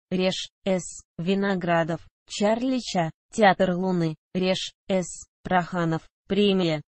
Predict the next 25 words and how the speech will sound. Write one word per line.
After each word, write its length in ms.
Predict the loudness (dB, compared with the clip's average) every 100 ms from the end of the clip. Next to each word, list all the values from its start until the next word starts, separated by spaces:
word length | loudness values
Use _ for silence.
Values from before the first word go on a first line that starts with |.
| _
«Чайка», 500 | -2 0 -2 -6 -10 -12 _
в 120 | -2
номинации 800 | 0 2 2 2 0 -4 -4 -4 -8 _
«Прорыв 480 | 4 4 4 0 -2
две 220 | -2 -2
тысячи», 560 | -2 -4 -4 -4 -6 -8 _
за 200 | -2 0
главную 540 | 2 2 2 2 0
роль, 260 | 2 0 -2 -6 _
Фауст, 600 | -6 2 4 2 -2 -12 -20 _
театр 380 | 4 6 8 4
Луны, 460 | 2 0 2 0 -2 _ -2
«Реж», 400 | 0 0 -4 -10 -4
Ф, 360 | -2 -2 -6 -20 _
Гайфман, 600 | -2 -2 0 0 0 0 -6 -8
и 120 | -6
других. 500 | -2 -2 0 -2 -6 _ -2
На 220 | 2 4
данный 340 | 6 6 4
момент 460 | 2 2 2 0 -2
сотрудничает 880 | 0 0 2 0 0 -2 -2 -4 -6
с 100 | -2
театральной 760 | 0 2 0 2 2 0 -2
компанией 680 | -2 -4 0 0 0 -2 -4
из 220 | -6 -12